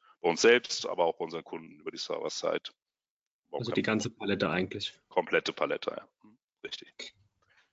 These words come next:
Speaker 1: Und ein,
Speaker 2: Okay.
Speaker 1: ein wichtiger Punkt, Fa-, Facebook Conversion api.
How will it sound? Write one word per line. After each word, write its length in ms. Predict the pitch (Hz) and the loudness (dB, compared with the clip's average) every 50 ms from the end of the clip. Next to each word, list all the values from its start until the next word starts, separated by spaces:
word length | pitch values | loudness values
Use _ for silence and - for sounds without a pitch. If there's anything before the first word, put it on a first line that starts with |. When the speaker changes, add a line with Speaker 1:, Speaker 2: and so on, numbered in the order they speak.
| _ _ _ - - | _ _ _ 0 0
Speaker 1:
Und 120 | 131 - | 0 2
ein, 100 | 294 - | 2 2
Speaker 2:
Okay. 140 | - 156 139 | 6 6 8
Speaker 1:
ein 180 | 120 139 123 117 | 6 6 4 2
wichtiger 300 | - - - - 113 113 | 0 0 2 4 4 6
Punkt, 320 | - 147 143 143 160 - | 8 6 6 6 4 0
Fa-, 320 | - - 120 113 104 117 | 2 4 6 6 4 4
Facebook 340 | - - 123 120 - - 110 | 4 2 2 2 2 -4 -6
Conversion 420 | - - 98 90 104 120 113 101 87 | -2 -2 0 4 4 4 4 4 4
api. 380 | 78 80 80 - - 78 - | 4 4 2 2 -2 -10 -10